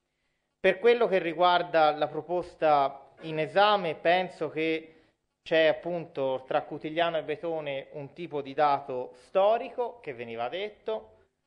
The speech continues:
ehm, e poi ci sono ovviamente dati di tipo anche economico e sociale che, mm, riguardano e che legano insieme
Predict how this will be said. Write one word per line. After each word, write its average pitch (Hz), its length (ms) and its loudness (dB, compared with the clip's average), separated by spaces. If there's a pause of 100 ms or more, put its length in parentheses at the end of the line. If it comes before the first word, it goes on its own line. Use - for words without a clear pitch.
(340)
ehm, 135 800 -4
e 196 160 -2
poi 190 240 4
ci 185 140 -10
sono 165 260 -4
ovviamente 147 600 -8
dati 170 380 -2
di 135 160 -20
tipo 147 540 -8 (180)
anche 160 440 -6
economico 151 640 -2
e 135 40 -8
sociale 143 580 -4
che, 139 340 -4 (400)
mm, 151 120 -12 (200)
riguardano 170 960 4
e 156 140 -8
che 160 120 -6
legano 160 440 0
insieme 156 720 0